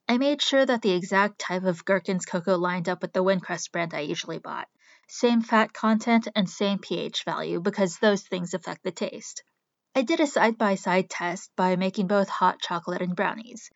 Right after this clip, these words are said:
and the cheaper Windcrest brand won. It had a softer, sweeter taste, while the more expensive Gherkins had the faintest metallic taste.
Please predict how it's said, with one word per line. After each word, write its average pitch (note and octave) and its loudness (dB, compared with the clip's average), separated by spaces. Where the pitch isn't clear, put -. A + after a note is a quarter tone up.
and A3 8
the A3+ 6
cheaper C#4+ 2
Windcrest G#3 0
brand F3+ 0
won. E3+ -4
It - -2
had C4+ 4
a A#3+ 2
softer, A#3 4
sweeter A3+ 2
taste, G3 -2
while F#3 6
the F#3 0
more F#3 2
expensive F#3 -4
Gherkins F#3 -2
had F#3 0
the F3+ -4
faintest A#3 -2
metallic G3 0
taste. - -18